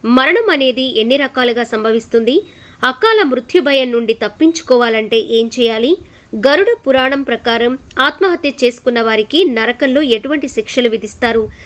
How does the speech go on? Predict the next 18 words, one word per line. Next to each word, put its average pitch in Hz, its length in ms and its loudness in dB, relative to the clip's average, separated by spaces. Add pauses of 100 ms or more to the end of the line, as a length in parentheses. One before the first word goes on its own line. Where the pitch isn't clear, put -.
(200)
తదితర 311 320 2
ఎన్నో 269 340 0
ఆసక్తికరమైన 254 920 0
విషయాలను 233 680 0 (260)
ఇప్పుడు 381 220 2
తెలుసుకుందాం. 240 600 -2 (500)
మరణం 330 420 2
అనేది 254 480 -2 (280)
జీవుడి 349 440 2
యొక్క 254 420 -2 (140)
చివరి 294 260 0
మజిలీ. 220 500 -2 (420)
గత 277 160 0
జన్మలో 330 460 2
చేసిన 285 440 0
పాప 254 560 -2
పుణ్యాల 247 340 0
ఆధారంగా 226 720 -2